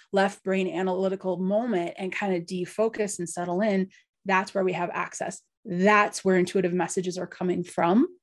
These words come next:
And then they're going through your intuitive channel. When it goes through your intuitive channel, it uses your nervous system to access five,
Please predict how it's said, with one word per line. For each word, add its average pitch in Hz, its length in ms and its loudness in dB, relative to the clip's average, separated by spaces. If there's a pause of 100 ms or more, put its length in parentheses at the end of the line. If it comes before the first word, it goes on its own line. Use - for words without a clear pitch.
(760)
And 196 140 6
then 190 140 8
they're 185 160 6
going 185 300 2
through 202 240 -4
your 185 220 -2
intuitive 175 520 -4
channel. - 580 -4 (840)
When 196 160 4
it 190 80 4
goes 233 240 2
through 254 100 -4
your 214 100 -2
intuitive 190 420 0
channel, 214 580 -2 (240)
it - 100 0
uses 208 420 2
your 190 120 4
nervous 208 480 4
system 175 440 -2
to - 140 -10
access 190 480 -4
five, 175 600 -2